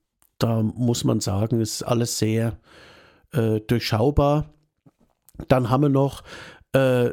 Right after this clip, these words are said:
noch die Krone, die aufgesetzt wird vom, äh, Grü-, von Roten Reiter aus München, äh, die ja so komplett, wie gesagt, die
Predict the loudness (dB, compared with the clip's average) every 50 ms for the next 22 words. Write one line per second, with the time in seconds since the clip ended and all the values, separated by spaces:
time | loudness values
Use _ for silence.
0 | -4 -4 -2 0 0 0 0 0 -2 -2 0 0 0 2 2 2 2 2 2 2
1 | 2 0 0 0 0 0 -2 -2 -2 -4 -2 0 0 0 0 -2 -4 -4 0 2
2 | 2 2 0 0 0 0 2 2 2 0 0 -2 -4 -4 -2 0 2 2 2 0
3 | -2 -4 -6 -8 -4 0 2 2 2 0 -2 -2 -2 -2 0 0 0 0 0 0
4 | 0 0 -2 -2 0 0 0 0 0 2 2 0 0 0 -4 -10 -20 _ _ -20
5 | -20 _ _ _ _ _ _ _ _ _ _ _ _ _ _ _ _ _ _ _
6 | _ -20 -18 -14 -8 -4 -2 -2 -2 -2 0 0 2 2 2 2 2 2 2 2
7 | 0 -2 -8 -18 -20 -20 -20 -20 -20 -20 -20 -20 -20 _ _ -4 -2 -2 0 0
8 | 0 0 0 0 0 0 -2 -4 -4 -2 -2 0 0 0 0 -2 -2 -4 -2 -2
9 | 0 0 0 -2 -2 -2 -4 -2 -2 0 0 2 2 0 -2